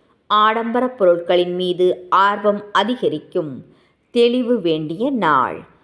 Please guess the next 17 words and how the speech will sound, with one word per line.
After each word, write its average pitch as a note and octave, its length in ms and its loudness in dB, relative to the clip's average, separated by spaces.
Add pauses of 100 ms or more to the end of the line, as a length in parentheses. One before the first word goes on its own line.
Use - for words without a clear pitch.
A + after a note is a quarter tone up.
(180)
அதிர்ஷ்ட A#3 500 0
திசை B3+ 300 -2
மேற்கு. F3 880 -4
அதிர்ஷ்ட E3 460 -4
எண் G3+ 360 -2 (220)
எட்டு. F3 720 -2 (320)
அதிர்ஷ்ட A#3 480 -2
நிறம் C4 440 0
நீல B3 320 0
நிறம். D3+ 480 -2 (360)
விசாகம் F#3+ 840 -2 (300)
பிரச்சனைகள் B3 760 0
விலகும். D#3 600 -2 (460)
அனுஷம் F3+ 560 0 (340)
நன்மையான A#3+ 880 -2
நாள். D#3 500 0 (500)
கேட்டை G3 480 0